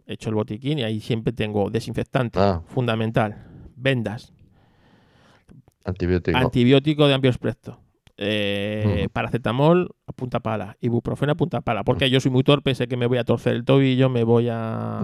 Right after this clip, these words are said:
Speaker 2: Ya.
Speaker 1: me voy a
Speaker 2: Sí.
Speaker 1: hacer sangre con una no sé qué. Y también es importante muchas veces, no solo para nosotros, sino para ayudar a otras personas o para mil cosas.
Speaker 2: Sí.
Speaker 1: Entonces, un botiquín,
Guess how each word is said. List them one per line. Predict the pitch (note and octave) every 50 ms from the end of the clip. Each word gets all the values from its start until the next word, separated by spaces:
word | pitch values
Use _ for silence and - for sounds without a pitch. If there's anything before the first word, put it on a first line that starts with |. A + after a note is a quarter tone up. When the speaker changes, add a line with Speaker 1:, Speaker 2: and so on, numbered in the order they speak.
| G#2 G#2+
Speaker 2:
Ya. | G#2 G2 E2 D2+ - - _ _ _ _
Speaker 1:
me | - B2+ B2+ B2
voy | B2 B2
a | B2
Speaker 2:
Sí. | A#2 A2+
Speaker 1:
hacer | B2+ A#2+
sangre | - - B2 B2 B2 B2 B2 B2
con | B2 - B2+ B2+ B2 B2
una | B2 B2+ B2+ B2+ C3 B2+ B2+ B2+
no | C3 C3 B2+
sé | - C3 B2+
qué. | B2+ C3+ C3 C3 C3 C3 - _ _ - - _ _ -
Y | - C#3+ C#3+ C#3+
también | - C3+ A#2 A#2+ B2 B2 C3
es | C3+ -
importante | C#3 C3 C3 B2+ C3+ C3+ C#3+ D#3 E3 E3
muchas | B2+ B2+ - - B2+
veces, | B2 B2+ B2+ - D#3+ D3
no | B2+ B2+
solo | A#2+ C#3+ B2
para | A#2 G#2+
nosotros, | G2+ G#2 - D3+ D3 - G2+ -
sino | - A2+ G#2+ G#2+ G#2
para | - G2+ G2
ayudar | G2 F#2+ F#2+ F#2 G2+ F#2+ G2+
a | G2+
otras | G#2 - A2 G#2 -
personas | A2+ G#2 - C#3+ C#3+ C#3+ D3+ D#3 D#3+ D#3 -
o | A#2+ A#2+ A#2+
para | - - B2+ C3 C3+ C3 C3+ C#3 C#3 C#3 C#3+ C#3+ - - _ _ _ - - A#1 C#2 D#2+
mil | A#2 C3+ B2 A#2+
cosas. | - A2+ G#2 - - G#2
Speaker 2:
Sí. | G2+
Speaker 1:
Entonces, | G2+ G#2 - A#2+ A#2 - A2+ - A#2
un | A#2 B2 C3
botiquín, | - D3 - B2+ A#2+ - C3 C#3 D3+ D#3+ D#3